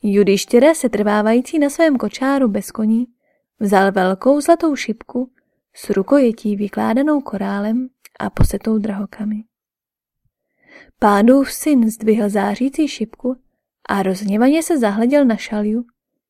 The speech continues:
jako by ho chtěl pohledem spálit. Pronesl mantry, vší silou vrhl zbraň a vykřikl: „Jsi mrtev!“ Šipka letěla k Šaljovi jako meteor padající z oblohy.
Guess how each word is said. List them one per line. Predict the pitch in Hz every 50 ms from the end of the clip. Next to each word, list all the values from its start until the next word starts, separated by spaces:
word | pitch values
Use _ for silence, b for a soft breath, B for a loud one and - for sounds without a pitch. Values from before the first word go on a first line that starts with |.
| _ _ _
jako | - 196 196 190 - 196 196
by | 214
ho | 247 285 302
chtěl | 302 - 359 349 330
pohledem | 330 - 190 202 202 202 208 220 220 214
spálit. | - - - 208 196 196 202 202 208 214 _ _ _ _ _ _ _ _ _ _ _ _ _ _ _ _ _ _ _ _ _ _ _ _ _
Pronesl | - 202 196 190 190 214 240 - 339 330
mantry, | 254 202 190 202 202 202 - - - 240 254 254 _ _ _ _ _ _ _ _ _ _
vší | - - - - 220 208 196
silou | - - - 202 196 220 247 277 294
vrhl | 320 311 330 320 262
zbraň | - 190 185 190 196 202 220 226 240 262 - - _
a | - 214
vykřikl: | 196 202 202 - - - 226 226 - 233 220 - _ _ _ _ _ _ _ _ _ _ _ _ _ _ _ _
„Jsi | - - - 269 262
mrtev!“ | 262 277 277 294 - 277 220 208 190 - _ _ _ _ _ _ _ _ _ _ _ _ _ _ _ _ _ _ _ _ _ _ _ _ _ _ _ b b b b b b b
Šipka | - - - 226 - - 202 202
letěla | 208 208 202 - 294 311 302 294
k | -
Šaljovi | - - 226 214 214 214 220 233 240 285 285
jako | 294 285 - 294
meteor | 233 208 202 190 - - 214 214 226 233 240 240 -
padající | _ 220 208 202 196 202 202 - - 226 202
z | - -
oblohy. | - 214 208 208 202 202 220 226 220